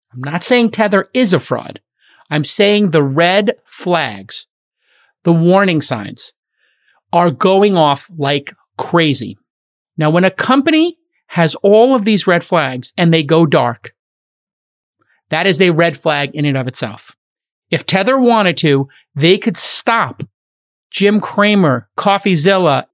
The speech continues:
and this podcast, and many other crypto enthusiasts who are concerned about Tether. And the crypto enthusiasts are the ones who are most concerned about the lack of disclosure. So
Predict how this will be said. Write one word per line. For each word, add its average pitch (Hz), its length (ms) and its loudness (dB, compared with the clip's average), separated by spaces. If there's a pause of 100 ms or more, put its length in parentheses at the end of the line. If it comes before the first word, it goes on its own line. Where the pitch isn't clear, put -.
and 156 240 -2
this 196 140 0
podcast, 175 600 -2
and 160 280 0
many 214 360 4
other 156 320 2
crypto 226 640 0
enthusiasts 175 760 0
who 180 80 2
are 160 100 2
concerned 277 420 0
about 139 320 0
Tether. 123 380 -6
And 165 120 2
the 170 40 2
crypto 320 340 2
enthusiasts 269 540 2
are 185 180 2
the 180 120 2
ones 220 340 4
who 202 160 0
are 180 80 4
most 214 420 4
concerned 208 640 0 (260)
about 160 240 -4
the 160 80 0
lack 170 300 -2
of 165 100 -2
disclosure. 139 580 -2 (220)
So 165 520 -2